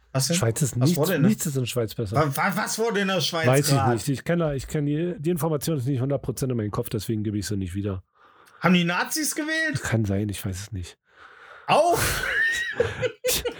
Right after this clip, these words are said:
Speaker 2: Ich meine, es gelesen zu haben, kann aber auch Österreich sein. Das sind für mich gleich, äh, starke
Speaker 1: Ja, in
Speaker 2: Versagerländer.
Speaker 1: Ö-, in Ö-, in,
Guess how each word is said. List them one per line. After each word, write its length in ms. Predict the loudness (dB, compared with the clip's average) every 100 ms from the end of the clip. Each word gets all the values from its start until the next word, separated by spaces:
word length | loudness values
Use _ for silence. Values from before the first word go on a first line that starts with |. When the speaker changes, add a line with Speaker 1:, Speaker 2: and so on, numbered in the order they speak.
| -2 0
Speaker 2:
Ich 120 | 0
meine, 300 | 2 4 2
es 200 | 0 0
gelesen 520 | 2 4 2 2 0
zu 120 | 0
haben, 160 | 0 0
kann 200 | 0 2
aber 140 | 2
auch 100 | 0
Österreich 500 | 0 0 -2 0 -2
sein. 180 | 0 -2
Das 120 | 0
sind 180 | -2 -2
für 140 | -2
mich 500 | 0 -2 -2 -2 -4
gleich, 360 | 0 0 0 0
äh, 140 | 0
starke 360 | 0 -2 -2 0 2
Speaker 1:
Ja, 120 | 4
in 140 | 4
Speaker 2:
Versagerländer. 400 | 2 2 2 2
Speaker 1:
Ö-, 0 | 0
in 80 |
Ö-, 120 | 0 -2
in, 300 | -4 -4